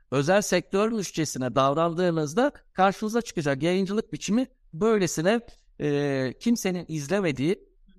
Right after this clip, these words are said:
hiç kimsenin dönüp arkasına bile bakmadığı,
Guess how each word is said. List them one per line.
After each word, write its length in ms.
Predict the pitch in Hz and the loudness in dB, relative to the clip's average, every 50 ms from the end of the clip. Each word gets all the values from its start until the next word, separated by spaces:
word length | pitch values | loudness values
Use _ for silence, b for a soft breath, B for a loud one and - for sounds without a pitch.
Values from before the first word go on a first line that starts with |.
| _ _ - - - | _ _ -18 -14 -12
hiç 140 | 202 - | -12 -4
kimsenin 540 | - 262 254 240 - - 185 - 170 156 - - - - | 0 2 2 2 2 2 0 2 0 0 -4 -6 -6 -2
dönüp 260 | 151 175 220 226 - | 0 0 0 2 2
arkasına 540 | 147 165 160 160 - 175 - - 202 233 233 | 2 2 2 2 0 -2 -2 0 0 0 2
bile 200 | 196 165 143 117 | 2 2 2 4
bakmadığı, 680 | 139 147 160 - 139 131 123 110 120 131 170 202 - | 2 2 2 0 -2 -4 -2 -2 0 0 0 -2 -2